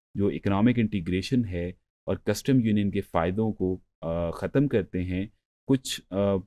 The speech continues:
रीडिंग मटेरियल्स आप खुद देख सकते हैं कि किस तरीके से डेवलप वर्ल्ड के अंदर जो अब डेवलप है वहाँ पे किस तरीके से कस्टम यूनियन फॉर्म हुई और किस तरीके से वो, अ, ग्रो की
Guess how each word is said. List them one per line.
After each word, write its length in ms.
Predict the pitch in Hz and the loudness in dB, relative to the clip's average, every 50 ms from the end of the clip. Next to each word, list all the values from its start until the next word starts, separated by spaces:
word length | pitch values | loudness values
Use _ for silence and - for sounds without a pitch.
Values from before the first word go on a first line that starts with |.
| _ _ _ _ _ _ - | _ _ _ _ _ _ -2
रीडिंग 340 | 98 104 107 117 127 127 131 | 0 2 4 6 6 6 6
मटेरियल्स 400 | 123 - 107 104 101 101 95 101 | 4 4 2 2 2 2 2 2
आप 140 | 101 95 - | 2 0 2
खुद 160 | - 139 127 | 0 0 0
देख 280 | 117 104 95 90 87 | 2 4 2 2 2
सकते 300 | - - 87 - - 90 | 0 -6 -10 -8 -6 -4
हैं 240 | 85 87 90 90 92 | -4 -2 -2 -4 -4
कि 140 | - - 101 | -4 -4 -4
किस 280 | - - 113 113 - - | -2 -2 -4 -4 -2 -2
तरीके 340 | 107 101 95 - 98 98 | -2 -2 -2 -2 -2 -4
से 300 | 92 - - 104 104 107 - _ _ _ _ _ _ _ - | -2 -2 -2 -2 -2 -4 -6 _ _ _ _ _ _ _ -4
डेवलप 460 | 85 92 90 82 98 101 117 131 127 - | 0 0 2 4 6 6 6 4 4 4
वर्ल्ड 260 | 120 117 117 120 120 | 4 4 4 4 4
के 100 | 117 - | 4 4
अंदर 380 | 117 110 107 104 110 110 113 113 _ _ _ - | 4 4 6 4 4 2 0 -2 _ _ _ -6
जो 140 | 85 85 - - | -6 -6 -4 -2
अब 180 | 110 110 113 107 | -2 -2 2 2
डेवलप 420 | 113 107 107 107 107 110 104 107 | 2 4 4 4 4 2 2 0
है 300 | 107 107 101 101 101 - _ _ _ _ _ _ - | 0 2 2 2 0 -2 _ _ _ _ _ _ -4
वहाँ 340 | 85 92 92 95 110 120 117 | 0 2 2 2 2 0 0
पे 160 | 113 - 113 | 0 0 -2
किस 300 | - - 107 104 - - | 0 -2 -6 -8 -6 -4
तरीके 320 | - 107 107 95 - 107 104 | -2 -2 -2 0 0 0 0
से 160 | - - 107 | 0 -2 -4
कस्टम 460 | - - 104 101 - - - 107 107 | -2 -2 -2 -2 0 2 2 4 4
यूनियन 300 | 107 107 107 107 104 104 | 6 6 4 4 2 0
फॉर्म 280 | - - 95 95 104 104 | 0 -2 0 0 0 0
हुई 380 | 101 104 98 101 104 107 - - _ _ _ - | 0 0 2 0 0 -2 -4 -12 _ _ _ -4
और 80 | - 104 | -4 -2
किस 240 | - - 120 117 - | 0 0 -2 0 0
तरीके 360 | 120 110 107 92 - 107 104 | 0 0 0 0 0 -2 -2
से 160 | 101 - 110 | 0 0 0
वो, 380 | 98 95 98 98 101 101 - - - | 0 0 2 0 0 0 -2 -4 -4
अ, 100 | 87 90 | -4 -2
ग्रो 320 | 80 80 101 110 120 123 | 0 2 4 6 6 6
की 320 | 117 - 117 110 113 120 | 4 2 -2 -2 -2 -4